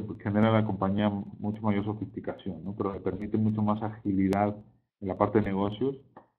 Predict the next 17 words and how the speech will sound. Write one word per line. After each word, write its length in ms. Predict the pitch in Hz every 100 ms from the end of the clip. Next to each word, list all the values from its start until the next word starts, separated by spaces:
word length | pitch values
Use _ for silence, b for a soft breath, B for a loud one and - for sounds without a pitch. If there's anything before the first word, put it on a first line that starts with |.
| -
y 80 | -
sobre 220 | 98 95
todo 160 | 110
para 160 | 107 104
llevarlo 420 | 98 92 98 107
hacia 200 | 101 -
un 140 | 101 95
proceso 720 | 98 95 92 104 95 92 90
de 160 | 87 87
decisión 360 | 90 - 104
optimizado. 640 | 101 101 82 - 98 78 - _ _ _ _ _ _ _ _ _ _ _ _ _ _ _
Y 80 | 113
que 100 | 117
le 80 | 107
permita 720 | 107 107 123 120 143 190 - - _ _ _ -
en 120 | 101
distintas, 600 | 101 - 113 110 117